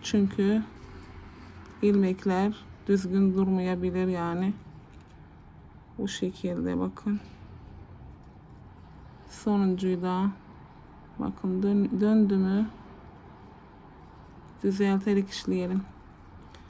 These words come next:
Bu şekilde arkadaşlar hepsini işledim.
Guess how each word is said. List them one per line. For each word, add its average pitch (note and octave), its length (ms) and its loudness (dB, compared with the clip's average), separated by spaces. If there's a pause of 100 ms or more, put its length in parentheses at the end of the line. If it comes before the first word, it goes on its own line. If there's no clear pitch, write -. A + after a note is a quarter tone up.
(340)
Bu G#3 120 -2
şekilde F#3 440 -4
arkadaşlar G3 580 -2
hepsini G3 640 -2
işledim. F3 480 -2